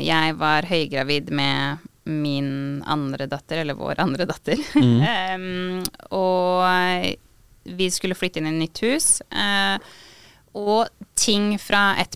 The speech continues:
Speaker 1: barn er mye, ting fra to barn er enda mer. Vi har også en hund. Eh, mye kaos, og når vi da skulle flytte i det nye huset, så ble jeg sånn, nå må jeg i hvert fall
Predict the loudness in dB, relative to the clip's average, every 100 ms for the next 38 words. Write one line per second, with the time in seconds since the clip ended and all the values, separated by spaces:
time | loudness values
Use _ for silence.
0 | 2 4 4 2 2 4 4 2 -2 -2
1 | -6 -6 -4 -4 -4 -4 -6 -2 2 2
2 | 2 0 2 0 -2 -4 -2 -2 -2 -4
3 | -8 -16 -8 -4 -4 -4 -4 -6 -10 -8
4 | 0 2 4 4 2 0 2 2 0 -2
5 | -2 0 0 0 0 -2 -4 -8 -6 -4
6 | -2 0 -2 -2 -2 0 0 0 -2 -4
7 | -8 -18 -20 -6 2 4 4 4 -2 -2
8 | -2 -2